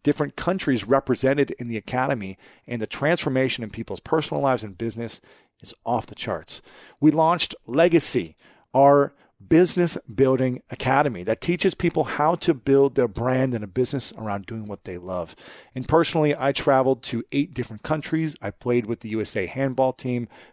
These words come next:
built schools with Pencils of Promise around the world, got certified as a meditation instructor in India, and so many more amazing things in my personal life. And here are the five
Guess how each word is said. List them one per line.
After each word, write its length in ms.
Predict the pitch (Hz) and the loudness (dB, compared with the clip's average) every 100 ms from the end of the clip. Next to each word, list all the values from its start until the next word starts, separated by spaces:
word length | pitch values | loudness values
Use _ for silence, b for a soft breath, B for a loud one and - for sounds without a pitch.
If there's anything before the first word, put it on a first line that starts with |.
| B | B
built 240 | 139 135 - | 2 2 0
schools 460 | - 139 135 127 | 0 2 2 2
with 120 | 117 | -2
Pencils 320 | - 117 - 107 | -2 -4 -4 -6
of 60 | |
Promise 500 | - 127 123 123 - - B B B | -2 0 0 0 -2 -4 B B B
around 320 | 117 113 101 | -2 0 -2
the 80 | 92 | -4
world, 440 | 104 139 143 139 - B B - | 0 4 4 2 -4 B B 0
got 160 | 139 | 2
certified 720 | - 165 170 160 165 151 147 - | 4 4 4 6 6 8 6 2
as 160 | 123 127 | 0 0
a 80 | |
meditation 640 | 120 131 131 147 156 - 139 | 2 2 2 2 2 2 0
instructor 580 | 127 147 131 - 131 | 0 0 0 0 -2
in 140 | 113 98 - | -2 -6 -6
India, 460 | 147 139 139 135 - | 0 2 2 0 -4
and 340 | 113 110 107 | -8 -6 -6
so 200 | - 139 | -2 -2
many 160 | 127 117 | -2 -2
more 300 | 104 107 104 | -4 -4 -6
amazing 380 | 98 95 92 90 | -6 -6 -8 -12
things 260 | 98 90 | -14 -14
in 60 | 92 | -14
my 100 | 80 | -14
personal 400 | - 104 - 95 | -12 -12 -12 -12
life. 220 | 85 80 | -12 -12
And 100 | 98 | -10
here 260 | - 202 247 | 0 2 4
are 120 | 151 | 2
the 80 | 127 | -2
five 640 | - 156 151 160 160 147 | 0 4 6 6 2 -2